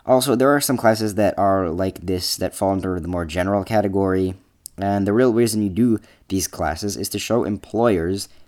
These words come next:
that you can do all the work that they want to assign you, and, like,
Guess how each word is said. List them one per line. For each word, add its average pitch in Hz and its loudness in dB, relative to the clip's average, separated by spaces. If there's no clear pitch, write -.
that - -2
you 127 4
can 113 -2
do 95 0
all 98 0
the 104 -2
work 87 -8
that 85 -10
they 76 -8
want 73 -10
to - -18
assign 160 -2
you, 69 -6
and, 95 -2
like, 92 -4